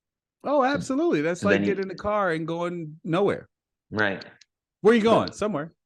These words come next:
Speaker 2: Yeah.
Speaker 1: <laughs>
Speaker 2: So that has to be step number one, right? Or step number zero.
Speaker 1: Where do you wanna end up?
Speaker 2: Yeah.
Speaker 1: What do you wanna create?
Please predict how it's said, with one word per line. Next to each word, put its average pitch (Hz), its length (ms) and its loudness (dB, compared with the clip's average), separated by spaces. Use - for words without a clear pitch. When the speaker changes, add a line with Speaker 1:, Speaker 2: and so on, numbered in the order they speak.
Speaker 2:
Yeah. 110 440 2
Speaker 1:
<laughs> 294 80 -2
Speaker 2:
So 113 60 2
that 143 100 6
has 131 180 2
to 104 60 -2
be 110 80 4
step 107 260 2
number 98 200 0
one, 92 400 0
right? 98 200 2
Or 95 100 2
step 104 280 0
number 90 460 0
zero. 101 420 0
Speaker 1:
Where 220 120 4
do 240 60 -4
you 240 40 -2
wanna 240 200 -2
end 254 180 2
up? 359 240 -2
Speaker 2:
Yeah. 101 260 -4
Speaker 1:
What 233 220 2
do 247 80 -2
you 254 100 0
wanna 254 240 -2
create? 285 460 -2